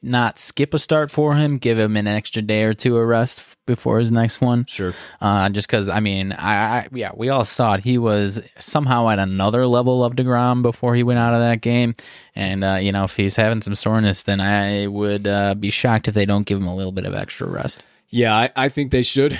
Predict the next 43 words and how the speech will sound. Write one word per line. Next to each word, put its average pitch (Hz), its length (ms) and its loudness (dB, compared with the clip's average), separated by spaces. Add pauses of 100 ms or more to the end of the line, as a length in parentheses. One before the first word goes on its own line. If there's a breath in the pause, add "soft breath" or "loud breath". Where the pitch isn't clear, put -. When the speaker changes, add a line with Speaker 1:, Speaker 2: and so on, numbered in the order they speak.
(120)
Speaker 2:
just 117 220 -2
to 123 80 -2
save 127 260 2
him. 139 100 -2
He's 120 200 -4
been 117 180 -2
that 117 180 -2
<laughs> 117 80 -6
doggone 113 460 -4
good. 113 260 2
And, 107 100 2
Speaker 1:
Yeah, 95 200 2
and 117 80 2
Speaker 2:
uh, - 100 4
Speaker 1:
they've 101 100 -4
got 120 200 0
plenty 113 220 0
of 95 100 -4
firepower 98 500 0
to 87 80 -6
give 98 220 -2
him 90 100 -6
a 92 60 -4
day 92 160 0
Speaker 2:
yeah. 92 60 0
Speaker 1:
or 92 40 -2
two 95 240 -4
off. 92 300 -4 (100)
Speaker 2:
Yeah, 85 220 0
they 95 160 2
have 101 240 0
some 98 180 -2
Speaker 1:
Extra. 98 40 2
Speaker 2:
extra 98 260 0
arms 92 240 -2
that 90 100 -6
they 95 140 -2
can 92 260 -6
depend 92 380 -6
on 90 160 -4
for 87 180 -12
sure. 85 380 -6
So 85 320 -6